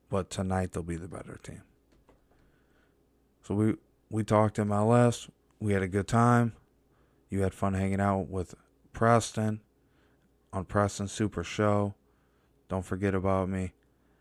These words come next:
on Twitter, fancy preston dot com. And you can always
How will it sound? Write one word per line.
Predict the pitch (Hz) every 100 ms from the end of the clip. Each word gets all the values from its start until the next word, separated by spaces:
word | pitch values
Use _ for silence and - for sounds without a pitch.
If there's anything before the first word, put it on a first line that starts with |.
| _ _ _ _ _
on | 85 82
Twitter, | - - 98 95 95 90 - _ _ _
fancy | - 95 -
preston | 90 95 92 95
dot | 87 87 -
com. | 92 92 90 90 87 _ _ _ _ _ _ _ _ _ -
And | 87 90 87 87 - - _
you | 101 98
can | - 92
always | 90 95 95 95 95 92 90